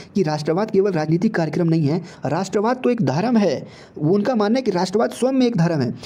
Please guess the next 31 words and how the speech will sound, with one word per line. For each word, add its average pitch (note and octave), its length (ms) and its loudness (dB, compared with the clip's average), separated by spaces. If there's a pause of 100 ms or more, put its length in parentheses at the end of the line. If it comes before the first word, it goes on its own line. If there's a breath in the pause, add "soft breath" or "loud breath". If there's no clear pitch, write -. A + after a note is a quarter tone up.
(180 loud breath)
राष्ट्रवाद E3+ 540 0
एक G#3 120 2
धर्म F3+ 280 2
है F#3+ 220 0 (220 loud breath)
जो F#3+ 80 2
ईश्वर A#3+ 300 0
के B3+ 120 -2
पास A#3+ 320 -2
से B3+ 120 0
आया F#3 180 0
है C#3 240 0 (200 loud breath)
और F3 80 2
जिसे E3+ 300 0
लेकर G#3 320 2 (120)
आपको E3 360 2
रहना C3 440 0
है। C3 340 0 (260 loud breath)
यानी D3 180 -2
कि F#3 60 2
अरविंद E3 280 0
घोष D#3+ 240 2
जी D#3+ 300 2 (280 loud breath)
आध्यात्मिक D3+ 420 0
राष्ट्रवाद D3 340 -2
के D#3 80 0
बारे C#3 140 -2
में C#3+ 80 2
लिखते C#3 220 0
हैं D3+ 120 0
कि E3+ 160 2
राष्ट्रवाद C#3+ 640 0